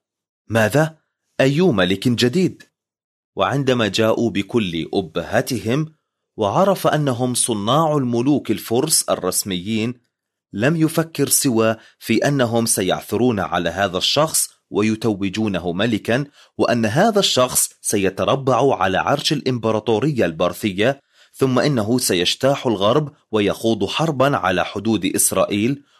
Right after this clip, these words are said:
وأنهم سيصيرون ضحايا. وهيرودس الذي كان أدوميا، أي من أدوم، والذي أعطي سلطته من الحكومة الرومانية لأنه تودد إليهم وتذلل إليهم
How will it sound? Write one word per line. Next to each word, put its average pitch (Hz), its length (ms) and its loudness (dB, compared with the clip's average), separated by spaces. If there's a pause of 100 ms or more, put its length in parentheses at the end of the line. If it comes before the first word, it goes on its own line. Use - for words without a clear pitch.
وأنهم 92 580 -2 (200)
سيصيرون 117 880 0
ضحايا. 78 580 -2 (720)
وهيرودس 95 1000 0 (100)
الذي 85 300 -4
كان 90 300 -4
أدوميا، 92 800 -4 (340)
أي 92 120 -2
من 92 260 -4
أدوم، 104 420 0 (380)
والذي 92 600 0 (140)
أعطي 147 500 2
سلطته 135 760 0
من 95 200 0
الحكومة 101 540 0
الرومانية 90 840 0 (260)
لأنه 127 440 0
تودد 92 520 -2
إليهم 90 640 -2 (240)
وتذلل 90 640 0
إليهم 87 640 -2